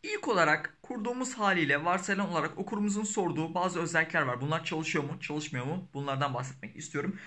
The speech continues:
Öncelikle fanların düzgün dönmesi. Evet, fanlar düzgün dönüyor. Yani olması gereken hızda çalışıyor. Tam devrede çalışmıyor. Ayrıca Monster'ın fan boost tuşu da çalışıyor.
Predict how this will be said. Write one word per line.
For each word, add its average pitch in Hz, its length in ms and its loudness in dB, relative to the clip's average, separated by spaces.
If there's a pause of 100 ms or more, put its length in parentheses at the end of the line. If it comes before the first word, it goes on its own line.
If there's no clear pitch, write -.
(280)
Öncelikle 240 380 2
fanların 220 520 2
düzgün 196 340 4
dönmesi. 147 480 0 (160)
Evet, 208 300 4
fanlar 175 420 2
düzgün 170 400 0
dönüyor. 151 360 2
Yani 131 360 -2
olması 143 360 -2
gereken 147 320 4
hızda 143 280 0
çalışıyor. 135 440 -4
Tam 160 200 2
devrede 139 260 4
çalışmıyor. 147 480 -4 (420)
Ayrıca 214 400 4
Monster'ın 208 520 4
fan 190 300 4
boost 190 180 0
tuşu 180 200 -2
da 165 100 0
çalışıyor. 143 500 -2